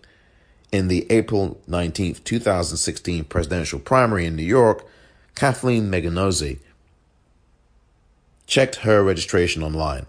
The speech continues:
The Brooklyn resident, a registered Democrat since two thousand and eight, learned three weeks before the election that she had been struck from the rolls. Another Democrat from Brooklyn, Casey James Diskin,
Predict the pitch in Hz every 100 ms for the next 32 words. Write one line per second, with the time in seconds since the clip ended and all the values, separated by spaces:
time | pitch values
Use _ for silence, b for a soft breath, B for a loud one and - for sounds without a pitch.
0 | - 78 101 101 85 78 90 90 - 71
1 | - - 67 85 78 - 78 65 64 113
2 | 104 - 73 - 73 69 80 76 78 76
3 | 76 73 73 - 101 95 - B B -
4 | 95 98 95 92 - 131 127 110 107 104
5 | 101 92 85 87 85 82 80 - 85 80
6 | 69 71 - 90 - 80 73 78 76 62
7 | - B B B B - 104 120 104 -
8 | - 95 82 76 80 67 - _ - 80
9 | 80 131 - 65 - _ b - 110 98
10 | 92 90 76 - 98 85 80 - - 107
11 | - - 64